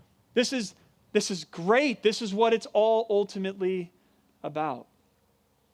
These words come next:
And so if God spares those who are being persecuted, it's only so they can continue to worship and to witness,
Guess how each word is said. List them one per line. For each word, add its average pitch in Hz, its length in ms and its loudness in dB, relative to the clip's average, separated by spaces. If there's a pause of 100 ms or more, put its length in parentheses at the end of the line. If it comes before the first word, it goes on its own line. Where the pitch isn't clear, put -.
(280)
And 156 120 -14
so 165 180 -4
if 151 140 -10
God 175 240 2
spares 175 580 -4
those 165 280 0
who 180 120 -2
are 165 60 -2
being 160 260 -4
persecuted, 131 880 -12 (1800)
it's 170 160 -8
only 185 280 -2
so 156 200 -8
they 147 160 -2
can 147 160 -14
continue 147 360 -10
to 135 80 -8
worship 147 520 -8
and 147 180 -12
to - 100 -18
witness, 143 720 -16